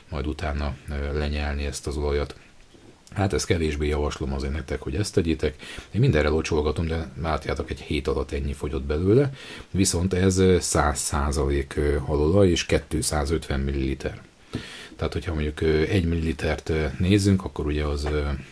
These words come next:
egy gram körülbelül, akkor, ö, akkor ez kétszázötven g-nak felel meg.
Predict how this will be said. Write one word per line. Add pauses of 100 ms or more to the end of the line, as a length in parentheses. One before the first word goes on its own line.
(120)
egy
gram
körülbelül, (520)
akkor,
ö, (160)
akkor
ez (400)
kétszázötven
g-nak
felel
meg.